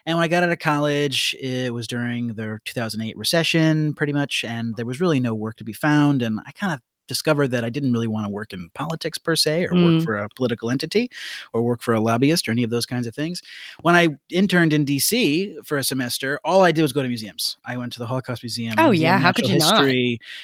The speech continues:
Speaker 1: you know, the Portrait Gallery, and, like, you know, all my roommates are, like, sleeping off the night before, hungover, and I'm like, "Let's go to the museum, guys!" And they're like,
Speaker 2: Oh, God, everyone
Speaker 1: "You're fucking
Speaker 2: hated
Speaker 1: crazy."
Speaker 2: you.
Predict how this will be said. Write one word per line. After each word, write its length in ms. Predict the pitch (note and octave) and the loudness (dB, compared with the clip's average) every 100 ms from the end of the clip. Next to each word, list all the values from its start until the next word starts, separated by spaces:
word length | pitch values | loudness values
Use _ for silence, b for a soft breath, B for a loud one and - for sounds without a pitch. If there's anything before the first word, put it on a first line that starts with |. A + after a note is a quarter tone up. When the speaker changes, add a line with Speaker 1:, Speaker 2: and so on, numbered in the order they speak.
| - | -4
Speaker 1:
you 60 | C#3+ | -2
know, 40 | |
the 80 | B2+ | 0
Portrait 360 | - E3 D#3 C3+ | 2 2 2 0
Gallery, 600 | C#3 C3+ C#3 C3 B2+ C3 | 2 2 2 0 0 0
and, 160 | D3 | 2
like, 180 | D3 C#3+ | 2 4
you 60 | D#3 | 2
know, 140 | C3 | 2
all 80 | E3 | 4
my 80 | D3+ | 6
roommates 400 | D#3+ D#3 C#3+ C#3 | 6 4 2 0
are, 60 | |
like, 200 | C3 B2+ | 0 0
sleeping 320 | - D3 C#3 | 0 0 0
off 320 | C#3+ C3+ - - | 0 0 -2 -2
the 80 | |
night 200 | C3+ C#3 | 0 0
before, 460 | B2+ C#3 E3+ C3 C#3+ | -2 2 4 4 2
hungover, 340 | D3+ D3 D3 | 2 2 2
and 100 | D3 | 2
I'm 40 | D3 | 2
like, 120 | D3 | 2
"Let's 140 | C4 | 2
go 100 | E4 | 4
to 60 | E4+ | 6
the 60 | E4 | 6
museum, 300 | C#4+ E4 D#4 | 6 6 6
guys!" 420 | A#3 D4 D#4+ - | 4 4 4 0
And 80 | E3 | 0
they're 80 | E3+ | 4
like, 140 | E3+ G#3 | 6 6
Speaker 2:
Oh, 140 | F3+ G3+ | 6 4
God, 200 | G3+ F#3+ | 4 4
everyone 300 | G3 F#3 F3 | 4 4 4
Speaker 1:
"You're 80 | F3 | 2
fucking 300 | - A#3 G#3+ | 4 4 6
Speaker 2:
hated 220 | G#3 G3+ | 4 6
Speaker 1:
crazy." 320 | B3+ G#3+ | 8 8
Speaker 2:
you. 80 | B3 | 8